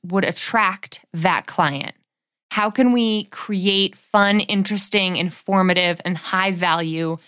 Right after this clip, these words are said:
episodes that also happen to, in a very timely and strategic manner, attract the exact target client that we're looking for?" So then we say, "Okay, let's have an episode come out about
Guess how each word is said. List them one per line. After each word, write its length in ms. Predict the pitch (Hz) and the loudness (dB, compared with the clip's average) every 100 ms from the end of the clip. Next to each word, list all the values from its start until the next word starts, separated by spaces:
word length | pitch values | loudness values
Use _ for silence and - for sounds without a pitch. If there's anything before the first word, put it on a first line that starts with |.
| _ _ _ - | _ _ _ -4
episodes 800 | 311 320 - 175 165 - 185 - _ _ | 0 0 2 0 -2 -6 -10 -16 _ _
that 120 | 240 - | -2 4
also 300 | 269 - 302 | 4 4 2
happen 400 | 208 226 226 220 | 4 2 2 0
to, 260 | - 202 | 2 2
in 100 | 185 | 4
a 60 | 190 | 2
very 300 | 185 247 233 | 2 2 0
timely 580 | - - 202 214 208 190 | -4 -2 0 2 2 0
and 140 | 180 | 0
strategic 520 | - 175 - 190 165 214 | -4 -8 -6 -6 -6 -2
manner, 500 | 320 285 180 170 165 _ _ - | 0 2 2 0 -4 _ _ -6
attract 500 | 196 247 220 - 196 | -2 -2 -2 -6 -8
the 100 | 226 | -6
exact 640 | 190 170 202 202 - - | -4 0 0 0 -6 -12
target 420 | - - 185 175 - | -6 0 0 0 -2
client 380 | - 247 208 | 0 2 2
that 120 | 165 - | -2 -6
we're 100 | 170 | -4
looking 340 | 262 - 196 | -4 -4 -6
for?" 360 | 165 - 58 - _ _ _ _ | -6 -10 -12 -14 _ _ _ _
So 120 | - | -2
then 100 | 262 | 2
we 60 | 254 | 4
say, 120 | 254 | 4
"Okay, 160 | 240 269 | 0 0
let's 220 | 269 320 | 0 0
have 140 | - 320 | 2 2
an 120 | 277 | 2
episode 400 | 240 254 247 220 | 0 0 0 0
come 220 | - 214 | 0 2
out 280 | 202 202 - | 4 4 2
about 880 | 180 196 190 190 190 185 - - | 0 2 4 6 6 4 0 -6